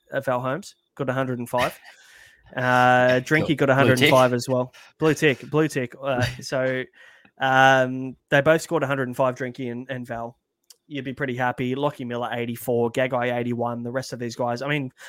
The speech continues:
Speaker 1: maybe Ruben Cotter, seventy-six, is, is Supercoach relevant leading into Origin, though. I don't know whether I'm gonna look at him. Um,
Speaker 2: Yeah.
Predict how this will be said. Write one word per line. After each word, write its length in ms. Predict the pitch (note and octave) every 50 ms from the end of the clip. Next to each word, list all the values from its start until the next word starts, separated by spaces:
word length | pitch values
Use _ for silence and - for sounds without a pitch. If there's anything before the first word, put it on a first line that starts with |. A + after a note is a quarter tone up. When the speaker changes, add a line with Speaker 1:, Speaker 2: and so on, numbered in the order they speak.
| - _ -
Speaker 1:
maybe 200 | - D#3 D3+ C#3
Ruben 320 | B2 B2 C#3 C#3 C3 A#2+ A#2
Cotter, 260 | - - C3 C#3 C#3+
seventy-six, 800 | C3+ - - C3+ C3 C3 B2 B2 - - - E3 - - - - E3
is, 280 | D#3 C#3 - - - -
is 120 | - D3 -
Supercoach 500 | - - D#3+ D#3+ E3 D#3 - D3+ D3 C#3+
relevant 420 | - C#3 C#3+ D3+ D#3+ E3+ E3+ D3+ -
leading 300 | D3 C#3+ C#3+ D3 C#3+ C#3+
into 160 | C#3 C3+ C#3+
Origin, 460 | - A#2+ C3+ C#3+ D3 D3 C#3+ D3+ D3
though. 240 | D3 D3 D3 D3 C#3+
I 60 | C3
don't 160 | B2+ C3+ C3 C3+
know 80 | C3
whether 200 | B2+ C3 C3 C3
I'm 120 | B2+ C3 C3
gonna 160 | B2+ A#2+ A#2+
look 180 | A#2+ B2 -
at 60 | - -
him. 200 | C3 B2+ B2 - _ _ _ _ _ _ _ _ _ _ _ -
Um, 560 | A#2 A#2 A#2+ A#2+ A#2+ A#2+ A#2+ A#2+ A#2+ A#2+ - _ -
Speaker 2:
Yeah. 200 | - A#3+ -